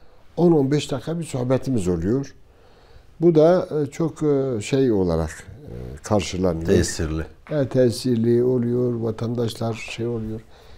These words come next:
Speaker 1: Bir de zaman zaman barışlar oluyor. Barışlara gidiyoruz. Yani bunlara da şey yapıyoruz.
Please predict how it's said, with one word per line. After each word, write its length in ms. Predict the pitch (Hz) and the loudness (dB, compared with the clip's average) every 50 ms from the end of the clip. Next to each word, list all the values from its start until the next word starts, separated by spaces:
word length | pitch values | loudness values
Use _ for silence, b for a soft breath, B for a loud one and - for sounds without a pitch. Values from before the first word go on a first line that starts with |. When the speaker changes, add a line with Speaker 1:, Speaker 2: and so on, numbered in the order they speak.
| b b b - | b b b -8
Speaker 1:
Bir 80 | 214 | -4
de 180 | 185 170 156 165 | 0 0 2 2
zaman 320 | 170 170 185 185 196 196 | 4 4 4 6 6 6
zaman 440 | 185 165 175 165 175 180 170 156 139 | 6 6 6 6 6 6 4 4 4
barışlar 1800 | 147 151 160 175 170 - - - - - - - - _ _ _ _ _ _ _ _ _ _ _ _ _ _ _ _ _ _ _ _ - 120 127 120 | 4 6 6 6 4 2 0 -4 -6 -8 -10 -14 -20 _ _ _ _ _ _ _ _ _ _ _ _ _ _ _ _ _ _ _ _ 2 4 4 4
oluyor. 560 | 104 90 85 78 76 76 78 80 82 - - - _ - | 4 2 0 -2 -4 -4 -6 -6 -8 -12 -16 -20 _ -10
Barışlara 500 | - 85 85 82 - - - 87 90 95 | -8 -8 -8 -8 -8 -6 -4 -2 -2 -2
gidiyoruz. 760 | 95 82 78 80 - - - - - - - - - - - - - - - _ _ _ - - - - - | -2 -4 -6 -10 -12 -14 -14 -14 -14 -14 -16 -20 -20 -20 -20 -20 -20 -20 -20 _ _ _ -20 -20 -20 -18 -18
Yani 160 | - - 78 78 - - - b b b b b b b b b b b b b b b b _ - _ - | -18 -18 -18 -18 -20 -20 -20 b b b b b b b b b b b b b b b b _ -20 _ -10
bunlara 320 | 104 98 92 92 92 87 | -8 -6 -4 -4 -2 -2
da 240 | 90 82 76 69 - | -2 -4 -6 -6 -10
şey 180 | - - - 62 | -12 -12 -12 -12
yapıyoruz. 640 | 64 - - - - - - 127 131 - - _ | -12 -12 -14 -16 -16 -14 -14 -16 -18 -20 -20 _